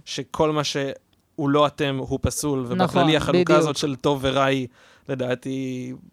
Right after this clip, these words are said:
Speaker 1: המקור להרבה מאוד מהצרות <laughs> שיש לנו ב-, בחברה.
Speaker 2: בעולם, כן.
Speaker 1: כן, של זה
Speaker 2: Hmm.
Speaker 1: טוב וזה רע וזה מותר וזה אסור. כאילו, אם שני אנשים עושים משהו שטוב להם ביחד והם לא פוגעים באף אחד אחר, אז, אז זה לג'יט.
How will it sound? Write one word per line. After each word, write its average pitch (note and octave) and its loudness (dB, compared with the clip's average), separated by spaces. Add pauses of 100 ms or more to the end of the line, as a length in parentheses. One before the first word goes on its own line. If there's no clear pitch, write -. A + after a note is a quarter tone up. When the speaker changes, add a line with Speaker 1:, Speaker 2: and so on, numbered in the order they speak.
(100)
Speaker 1:
המקור C3 -2
להרבה B2 -4
מאוד C#3 -4
מהצרות C#3 -4
<laughs> - -6
שיש - -2
לנו C#3+ -4
ב-, B2+ -6
בחברה. F3 2
Speaker 2:
בעולם, F3 4
כן. F3 0 (220)
Speaker 1:
כן, B2+ -2
של B2+ -4
זה B2+ 0
Speaker 2:
Hmm. F3 -2
Speaker 1:
טוב G3 4
וזה D3 0
רע F3+ 2
וזה D3+ 0
מותר D#3 2
וזה C3 -2
אסור. B3+ -4
כאילו, - -4
אם A3+ 0
שני - -4
אנשים G3 -2
עושים E3+ -4
משהו F3 -6
שטוב D3+ -4
להם C#3+ -4
ביחד D#3 -4
והם C#3 -4
לא D3 -2
פוגעים C#3+ -4
באף C3+ -4
אחד C3 -8
אחר, E3 -6
אז, C3+ -10
אז C3 -4
זה C3 -8
לג'יט. A#2+ -6